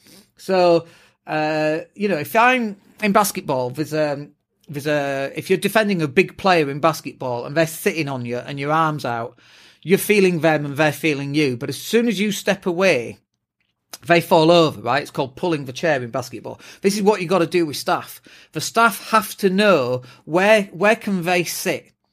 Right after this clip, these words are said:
right? And if you pull the chair away from them, um, and without giving feedback, you know, it should be a to and fro. They should be sat comfortably on you. And it's the same kind of thing when you're giving feedback.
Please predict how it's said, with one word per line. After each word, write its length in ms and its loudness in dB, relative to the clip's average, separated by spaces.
right? 340 -2
And 140 -2
if 140 -6
you 120 -4
pull 360 2
the 100 -6
chair 400 4
away 360 0
from 340 -6
them, 300 -10
um, 540 0
and 220 0
without 300 4
giving 240 0
feedback, 680 -2
you 60 -2
know, 80 4
it 160 0
should 200 -2
be 140 -2
a 60 0
to 420 -2
and 140 2
fro. 520 2
They 100 2
should 160 -2
be 60 0
sat 300 0
comfortably 580 -4
on 140 -6
you. 100 -8
And 100 -4
it's 120 -2
the 80 -6
same 280 2
kind 220 0
of 80 0
thing 220 0
when 160 -2
you're 60 -6
giving 260 -2
feedback. 600 -4